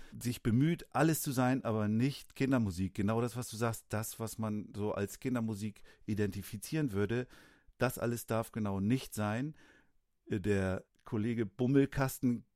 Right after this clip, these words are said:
geht eben so weit, dass er eben sagt, „Also ich bin kein Kindermusiker. Ich will auch kein Kindermusiker sein.“ Da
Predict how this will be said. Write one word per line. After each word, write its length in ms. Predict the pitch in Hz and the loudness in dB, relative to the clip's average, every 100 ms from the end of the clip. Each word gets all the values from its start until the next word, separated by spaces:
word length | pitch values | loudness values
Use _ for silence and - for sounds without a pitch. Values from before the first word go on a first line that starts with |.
| _ | _
geht 340 | 131 127 - | -2 -2 -4
eben 220 | - 120 107 | -2 0 2
so 220 | 110 110 | 2 4
weit, 200 | 113 - | 2 2
dass 140 | 110 | 0
er 160 | 120 101 | 0 0
eben 160 | 117 | 0
sagt, 320 | 110 113 - - | 0 -2 -6 -6
„Also 300 | 92 98 104 _ | -2 0 -2 _
ich 380 | 113 - - - - - _ - - | -4 -4 -14 -20 -20 -20 _ -20 0
bin 160 | 107 | 0
kein 200 | 110 101 | 2 -2
Kindermusiker. 920 | 87 95 92 85 82 80 76 82 101 - _ | 0 -2 0 -2 -4 -8 -8 -10 -12 -14 _
Ich 240 | 87 - | -14 -6
will 120 | 98 | -2
auch 120 | 95 - | -2 -2
kein 180 | 101 | -4
Kindermusiker 720 | 92 117 101 98 95 87 95 | 0 0 0 0 -2 -4 -4
sein.“ 400 | 87 98 87 78 - _ - - - - _ _ _ _ _ | -2 -2 -2 -6 -14 _ -20 -20 -20 -20 _ _ _ _ _
Da 300 | 101 101 | -2 -2